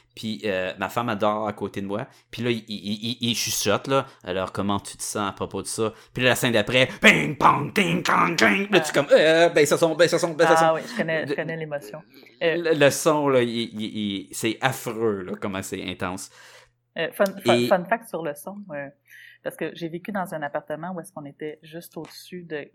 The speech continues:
Speaker 2: la chambre de quelqu'un, fait qu'on était toujours en train de faire ça, de monter et baisser le son.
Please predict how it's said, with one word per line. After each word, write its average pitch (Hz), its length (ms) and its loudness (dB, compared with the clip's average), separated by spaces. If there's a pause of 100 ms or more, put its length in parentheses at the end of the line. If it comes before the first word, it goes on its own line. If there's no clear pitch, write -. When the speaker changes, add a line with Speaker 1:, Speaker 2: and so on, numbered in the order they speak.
(160)
Speaker 2:
la 160 100 -6
chambre 160 240 -12
de 156 60 -10
quelqu'un, 165 500 -12
fait 143 140 -8
qu'on 143 280 -10
était 147 200 -8
toujours 151 300 -12
en 151 60 -6
train 151 160 -12
de 151 60 -16
faire 135 220 -8
ça, 190 140 -12
de 208 100 -12
monter 165 260 -12
et 165 40 -10
baisser 151 260 -14
le 143 40 -14
son. 208 240 -16